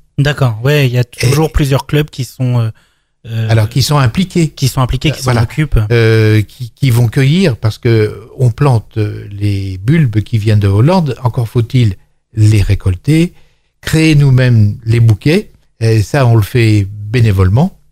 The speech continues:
Speaker 2: hein, bien sûr. Et puis, euh, on va chercher, euh, les tulipes et on, on les achemine dans,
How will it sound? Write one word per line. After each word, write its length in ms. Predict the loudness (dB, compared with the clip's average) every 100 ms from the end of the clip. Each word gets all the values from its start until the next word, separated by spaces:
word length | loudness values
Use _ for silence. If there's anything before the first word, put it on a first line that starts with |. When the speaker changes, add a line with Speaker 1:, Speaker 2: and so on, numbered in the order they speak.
| _
Speaker 2:
hein, 140 | 0
bien 180 | 2 2
sûr. 300 | 0 0 0 -4 -20 _ -20 -20 _ -2
Et 120 | -2
puis, 400 | 0 0 2 2
euh, 300 | 4 4 4
on 80 | 2
va 140 | 0
chercher, 640 | -2 -8 -2 0 2 2
euh, 180 | 2 2
les 180 | 2 0
tulipes 500 | 2 2 2 -2 0
et 240 | 2 4
on, 360 | 2 2 0 0
on 80 | 2
les 260 | 2 0
achemine 680 | 0 0 0 2 4 4 4
dans, 520 | 2 2 2 2 2